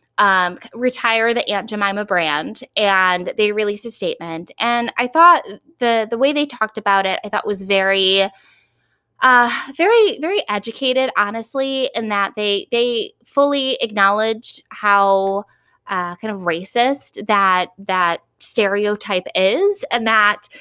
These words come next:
they really needed to retire it and just fully do away with it. And they, in the statement, they kind of talked about the history, like, why,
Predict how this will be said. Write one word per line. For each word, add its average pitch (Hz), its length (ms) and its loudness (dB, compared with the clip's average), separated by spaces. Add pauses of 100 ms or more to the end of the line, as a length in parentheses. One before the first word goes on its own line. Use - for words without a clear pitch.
(180)
they 247 140 2
really 240 280 2
needed 196 380 -4
to 175 580 -4
retire 180 460 -2
it 170 300 -2 (120)
and 160 600 -6
just 180 220 -14
fully 175 220 0
do 170 160 -4
away 131 180 -4
with - 180 -16
it. 139 180 -6
And 190 100 -4
they, 202 160 0 (480)
in 403 140 2
the 392 60 0
statement, 262 300 0
they 240 60 2
kind 240 280 0
of 214 400 2
talked 220 240 -2
about 185 640 2
the 220 60 -8
history, 269 480 0
like, 185 140 0
why, 196 300 4